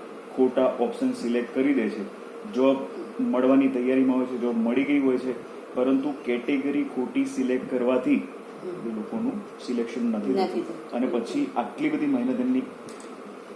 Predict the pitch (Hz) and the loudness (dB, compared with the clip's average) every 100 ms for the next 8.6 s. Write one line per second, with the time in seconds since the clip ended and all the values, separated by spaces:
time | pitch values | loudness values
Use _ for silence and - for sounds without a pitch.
0 | - 143 165 214 208 123 127 123 117 113 | -8 0 2 4 4 4 4 2 0 -4
1 | 110 123 135 - 123 120 113 - - - | -2 -2 -4 -4 -4 -2 -2 -6 -12 -8
2 | - - - - - - - 165 180 - | -6 -6 -8 -12 -12 -10 0 2 2 0
3 | 127 131 156 147 160 165 156 - 139 143 | -4 0 0 0 -2 -2 -2 0 -2 0
4 | 143 139 151 131 160 156 - - - - | 0 -2 -4 -6 -4 -2 -4 -10 -12 -10
5 | 165 202 202 - 160 151 170 180 - - | -2 2 2 2 0 2 2 2 0 -8
6 | 156 175 180 143 147 139 117 113 120 143 | 0 2 4 2 2 0 0 0 0 2
7 | 135 123 139 156 156 160 135 113 92 87 | 2 2 2 4 4 2 0 -2 -4 -4
8 | - - - - - 294 | -10 -14 -14 -8 -2 0